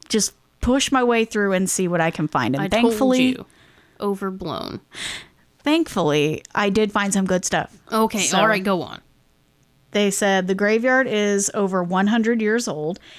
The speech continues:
Speaker 1: and the oldest gravestone dates back to eighteen fifty-one. This, and this was conclusive across several websites.
Speaker 2: Yes.
Speaker 1: It belongs to Isaac Hartstock,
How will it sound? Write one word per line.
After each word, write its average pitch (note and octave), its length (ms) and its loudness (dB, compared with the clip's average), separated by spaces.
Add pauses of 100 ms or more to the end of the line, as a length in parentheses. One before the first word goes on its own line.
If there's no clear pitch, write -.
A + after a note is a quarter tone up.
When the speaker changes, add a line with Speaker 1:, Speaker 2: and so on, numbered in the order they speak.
(140)
Speaker 1:
and G3 200 0
the F3+ 120 -2
oldest A3 360 0
gravestone F#3+ 520 0
dates F3+ 280 -4
back F#3 300 -2
to - 180 -12
eighteen G#3+ 520 -2
fifty-one. F#3 920 -4 (480)
This, F3+ 280 0
and G3 240 2
this G3 240 0
was F3 640 0 (120)
conclusive F3 680 -2
across E3+ 400 -2
several D3+ 500 -2
websites. C3 640 -8
Speaker 2:
Yes. - 320 -10 (180)
Speaker 1:
It G3 160 -2
belongs F#3+ 400 0
to - 180 -4
Isaac F#3+ 500 0
Hartstock, - 960 -4